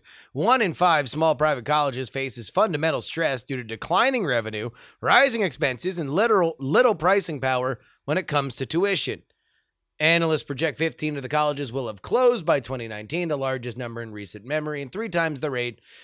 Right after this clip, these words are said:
in just over ten years ago, which has no sign of letting up.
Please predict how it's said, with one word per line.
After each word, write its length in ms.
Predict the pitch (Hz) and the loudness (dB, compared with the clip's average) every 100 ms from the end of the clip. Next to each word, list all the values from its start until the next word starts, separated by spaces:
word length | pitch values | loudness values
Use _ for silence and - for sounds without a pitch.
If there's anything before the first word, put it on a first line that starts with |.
| - 151 | -8 0
in 180 | 170 | 0
just 320 | 131 151 131 - | 2 0 -2 -2
over 340 | 127 120 117 123 | -2 -2 -2 -6
ten 360 | - 110 101 | -6 -8 -6
years 300 | 123 175 160 | -2 0 0
ago, 340 | 151 160 156 151 | 0 2 4 2
which 580 | 135 120 165 170 - - | 0 -4 -2 -2 -6 -8
has 420 | 113 131 120 104 | -2 0 -2 -6
no 300 | 98 196 320 | -4 0 0
sign 920 | 302 - 208 160 113 101 98 101 104 101 _ _ - _ - | 0 0 2 2 0 -4 -8 -10 -12 -14 _ _ -20 _ 2
of 160 | 208 202 | 4 6
letting 340 | 170 170 185 | 4 4 6
up. 360 | 190 170 - | 6 6 2